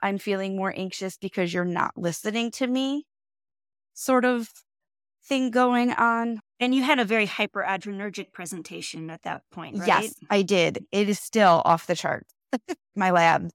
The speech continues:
Speaker 1: they were, I mean, my doctor looked at me and said that I was, you know, top ten club of highest adrenergic responses he's seen.
Speaker 2: So can
Speaker 1: Um,
Speaker 2: you say what that feels like for people who are wondering, what is this hyperadrenergic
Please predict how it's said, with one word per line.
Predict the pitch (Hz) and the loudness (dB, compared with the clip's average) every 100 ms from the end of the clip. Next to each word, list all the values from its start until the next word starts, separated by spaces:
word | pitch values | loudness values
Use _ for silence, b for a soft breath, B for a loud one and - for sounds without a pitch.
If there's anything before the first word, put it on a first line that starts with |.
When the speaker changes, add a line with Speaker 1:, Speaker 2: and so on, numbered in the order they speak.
| - | -6
Speaker 1:
they | 156 | -4
were, | 160 147 151 - _ _ _ _ _ - | -2 -4 -6 -10 _ _ _ _ _ -8
I | 190 | -4
mean, | 185 185 | -2 0
my | 202 | 0
doctor | 190 185 - 180 | 2 0 0 -4
looked | 175 | -4
at | - | -6
me | 190 180 | -4 -4
and | 175 | -4
said | - 170 | -2 -2
that | 180 170 | 2 2
I | 170 | 4
was, | 175 165 160 _ _ - | 2 -2 -6 _ _ -14
you | 185 180 | -2 2
know, | 170 | 2
top | - 190 - | 2 0 2
ten | 170 165 | -2 -2
club | - 165 165 | 4 4 4
of | 156 156 _ - | -2 -2 _ -10
highest | - 165 147 165 - - _ _ _ _ _ _ _ _ _ - | 2 2 2 -2 -8 -18 _ _ _ _ _ _ _ _ _ -4
adrenergic | 202 180 175 170 175 | -2 0 -2 -2 -2
responses | 170 - 180 147 156 | -4 -2 -2 -2 -8
he's | - 147 | -8 -10
seen. | - 156 - - - _ _ _ _ - | -8 -8 -8 -12 -16 _ _ _ _ -16
Speaker 2:
So | - 294 294 | -2 0 2
can | 339 339 | 2 4
Speaker 1:
Um, | |
Speaker 2:
you | 359 | 4
say | - | 2
what | 427 220 | -2 0
that | 254 226 | 0 0
feels | 214 202 202 | -2 -4 -2
like | 208 202 196 - - | -2 -4 -6 -16 -16
for | - | -12
people | 202 202 202 | -10 -10 -12
who | 196 | -8
are | 202 185 | -6 -4
wondering, | 202 202 196 185 175 | -6 -4 -6 -6 -8
what | 180 | -8
is | 170 | -8
this | 185 175 | -8 -8
hyperadrenergic | - 175 175 175 170 185 180 165 | -8 -8 -6 -6 -6 -6 -6 -8